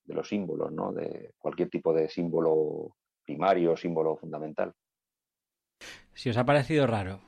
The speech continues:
Speaker 2: a los oyentes, em, la, la, la, el vínculo, la relación que puede tener un rey asturiano del siglo ocho con Dalí, vamos a hacer otro salto de estos que hace Marcus, que nos encantan. Otra pirueta,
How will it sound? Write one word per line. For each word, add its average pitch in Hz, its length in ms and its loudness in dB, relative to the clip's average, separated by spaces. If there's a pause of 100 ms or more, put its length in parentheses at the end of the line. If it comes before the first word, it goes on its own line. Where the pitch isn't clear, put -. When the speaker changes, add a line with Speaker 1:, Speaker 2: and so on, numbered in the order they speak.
Speaker 2:
a 107 100 -10
los 104 200 -6
oyentes, 110 600 -2
em, 95 460 -6 (160)
la, 107 300 0
la, 110 300 -2
la, 113 160 -2
el 113 460 -8
vínculo, 127 440 2
la 101 100 0
relación 107 500 2
que 110 100 -2
puede 117 260 0
tener 113 420 -2 (280)
un 123 200 2
rey 123 180 2
asturiano 117 640 2
del 104 140 -2
siglo 110 340 0
ocho 98 340 -2
con 95 300 -4
Dalí, 104 360 2 (640)
vamos 120 320 0
a 120 140 0
hacer 117 520 -4
otro 113 400 0
salto 104 380 0
de 101 80 2
estos - 260 -4
que - 80 -4
hace 98 300 -2
Marcus, 101 360 -2
que 107 120 -4
nos 98 120 -2
encantan. 98 520 -4
Otra 117 260 0
pirueta, 113 560 2